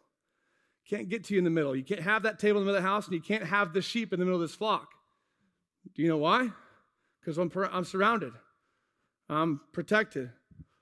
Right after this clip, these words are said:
When the wolf attacks, which one does he get? Does he get the sheep in the middle, or does he get the one on the fray? He gets the one on the fray. He just chips, he just takes a little piece off that roof right there and goes, "Yep, got it. Easy." Together,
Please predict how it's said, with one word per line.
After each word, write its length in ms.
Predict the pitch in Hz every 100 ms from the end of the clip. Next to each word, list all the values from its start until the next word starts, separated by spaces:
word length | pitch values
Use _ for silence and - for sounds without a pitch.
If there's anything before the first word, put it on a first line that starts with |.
| _
When 160 | 202 214
the 80 | 190
wolf 320 | 233 285 -
attacks, 800 | 214 214 233 214 - - - - _ _ - _ _ _ _ _ _ _ _ _
which 200 | 196 233
one 100 | 254
does 140 | 247 208
he 80 | 202
get? 160 | 254
Does 120 | 202
he 60 | 196
get 160 | 233 247
the 80 |
sheep 260 | 208 247 208
in 60 | 214
the 80 |
middle, 180 | 196 240
or 20 |
does 100 | 240
he 60 | 208
get 120 | 208
the 80 | 214
one 120 | 214
on 60 | 214
the 60 |
fray? 340 | - 240 208 143 - _ _ _ _ _ _ _ _ -
He 60 | 214
gets 120 | 202
the 60 |
one 100 | 226
on 60 | 214
the 40 |
fray. 260 | 226 240 185
He 120 | 160
just 220 | 202 196
chips, 240 | - 226 220
he 100 | 202
just 180 | 202 -
takes 160 | 202 208
a 40 |
little 120 | 208
piece 260 | - 208 196
off 120 | 196
that 140 | 214
roof 180 | 208 208
right 80 | 208
there 100 | 214
and 80 | 196
goes, 140 | 175 -
"Yep, 80 | - _ _ _ -
got 100 | 226
it. 80 | _ _ _ _ _ _ _ -
Easy." 440 | 214 196 160 131 _ _ _ _ _ _ _ _ _ _ _ _ _ -
Together, 680 | 190 160 208 220 202 139